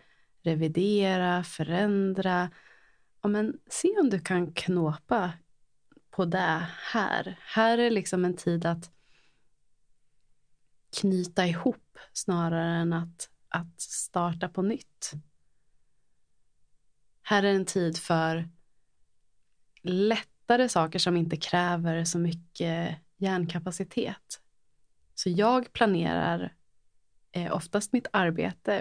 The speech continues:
ut efter vart jag är i cykeln i den månen jag kan. Sen vet jag nu, senast i min höst, så jag höll på att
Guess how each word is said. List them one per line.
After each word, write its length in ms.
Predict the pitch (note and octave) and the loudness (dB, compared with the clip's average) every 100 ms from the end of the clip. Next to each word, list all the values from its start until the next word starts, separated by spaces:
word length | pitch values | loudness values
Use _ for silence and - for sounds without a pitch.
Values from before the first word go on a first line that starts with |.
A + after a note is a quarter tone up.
| - | -2
ut 140 | E3 | -6
efter 260 | - D3 F3+ | -8 -8 -6
vart 220 | F3 E3+ | -6 -6
jag 100 | - | -4
är 200 | - - | -4 -4
i 80 | - | -4
cykeln 460 | - - - F#3 F3 | -4 -6 -6 -4 -2
i 60 | |
den 200 | E3+ E3 | 0 0
månen 600 | E3 E3 E3+ E3+ E3+ F#3 - - | 0 0 0 -2 -2 -4 -10 -6
jag 200 | F3+ E3+ | -6 -2
kan. 380 | C4+ A#3 - - _ _ - - - - _ _ _ _ _ _ _ _ _ _ _ - | -2 0 -4 -6 _ _ -20 -20 -20 -20 _ _ _ _ _ _ _ _ _ _ _ -20
Sen 220 | - - A3+ | -4 0 2
vet 220 | F#3+ E3+ | 2 2
jag 100 | F3+ | 0
nu, 300 | F#3 G3 G3 | 2 2 0
senast 440 | - F3+ F#3 A3 | 0 0 0 0
i 40 | A#3+ | 0
min 180 | A3+ | 2
höst, 420 | D#3+ D#3+ - - - | 2 0 -2 -8 -8
så 380 | - E3 D#3+ D#3+ _ _ _ _ _ _ _ _ _ _ | -4 -2 -2 -6 _ _ _ _ _ _ _ _ _ _
jag 100 | F3 | 0
höll 140 | F#3+ | 0
på 320 | - A#3 A3 | 2 4 4
att 260 | F3 E3 - | 2 0 -8